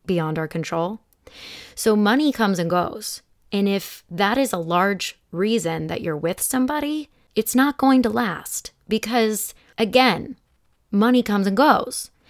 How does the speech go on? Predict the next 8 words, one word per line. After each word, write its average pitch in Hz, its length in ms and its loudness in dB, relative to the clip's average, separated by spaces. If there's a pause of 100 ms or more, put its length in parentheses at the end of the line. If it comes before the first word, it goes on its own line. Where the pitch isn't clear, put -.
(360)
If - 160 4
you 247 160 2
want 285 240 2
somebody 220 640 4
that 196 140 2
is 180 380 0 (220)
emotionally 175 1000 2
secure 165 800 -2